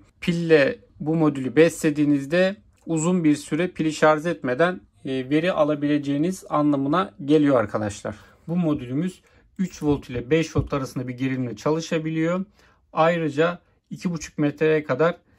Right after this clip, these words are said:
e, hassas konumlandırma yapabiliyor. Şimdi bağlantısına geçelim. Bu modül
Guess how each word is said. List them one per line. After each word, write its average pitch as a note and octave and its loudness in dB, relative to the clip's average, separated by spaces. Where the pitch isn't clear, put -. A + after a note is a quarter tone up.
e, C3 -6
hassas D3+ -2
konumlandırma D3 0
yapabiliyor. C#3+ -2
Şimdi F#3 -2
bağlantısına D#3+ 2
geçelim. D#3+ -2
Bu F#3+ 4
modül F#3+ 2